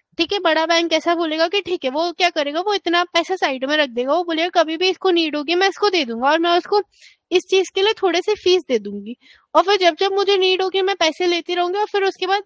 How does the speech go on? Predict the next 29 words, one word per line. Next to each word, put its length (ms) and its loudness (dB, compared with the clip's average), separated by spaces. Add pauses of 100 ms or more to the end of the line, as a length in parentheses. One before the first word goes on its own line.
(120)
उसको 200 -2
return 440 0
कर 100 2
दूंगी 260 -2
bank 320 0
को 160 -4
with 200 -2
interest 360 -4
charges, 380 -4
ठीक 160 -2
है? 100 0 (600)
अगर 280 4
मैं 140 4
बहुत 300 4
capital 460 2
नहीं 180 0
रख 140 -4
सकती 220 -8
तो 200 0
this 260 0
is 120 -2 (260)
one 280 2
thing 200 0
which 180 -2
I 60 -2 (100)
can 200 -8
do। 60 -12 (1800)
हाँ? 180 2 (3500)
<laughs> 320 -4